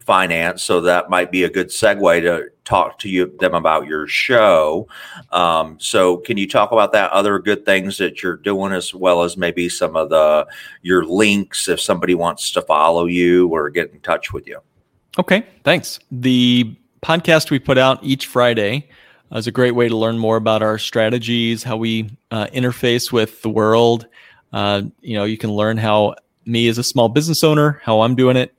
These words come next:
Speaker 2: um, or you can learn about our financial strategies too, if that's of interest to you. It's at not your average financial podcast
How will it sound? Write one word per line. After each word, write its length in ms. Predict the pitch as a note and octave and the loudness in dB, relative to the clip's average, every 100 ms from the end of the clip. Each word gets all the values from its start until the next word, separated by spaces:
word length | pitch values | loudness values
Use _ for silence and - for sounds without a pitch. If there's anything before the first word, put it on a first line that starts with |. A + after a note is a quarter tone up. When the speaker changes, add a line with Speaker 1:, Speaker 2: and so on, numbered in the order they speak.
| _ - | _ -12
Speaker 2:
um, 360 | A2 G#2+ G#2 - | -6 -4 -4 2
or 180 | C3+ | 4
you 80 | C3+ | 4
can 200 | C3 A2 | 2 0
learn 160 | A2+ A#2+ | 2 2
about 220 | A#2 A#2+ | 2 2
our 100 | A#2 | 0
financial 420 | - A2 A#2 A#2 | 0 -2 -2 -4
strategies 640 | - A2 G#2 A#2+ A#2+ A2+ - | -4 0 2 2 0 -4 -4
too, 220 | A2 A2+ | -2 -2
if 100 | - | -2
that's 220 | G#2+ - | -6 -4
of 100 | A2 | -4
interest 340 | A2 A#2 A2 - | -4 -6 -6 0
to 60 | |
you. 200 | A#2+ A#2 _ - _ - | 0 0 _ -20 _ -12
It's 220 | A2+ - | -6 0
at 180 | G#2+ G#2 | 0 2
not 300 | A2+ A#2 A#2 | 0 0 2
your 280 | A#2 A2+ | 2 2
average 720 | - G2+ G#2+ A#2 C#3 - - - | 0 -2 0 -2 -2 -6 -12 -14
financial 480 | - G#2 G#2+ A2+ A2 | -8 -4 -4 -4 -6
podcast 720 | - G#2+ - A#2+ C3 - - | -4 -8 -2 -2 -2 -4 -14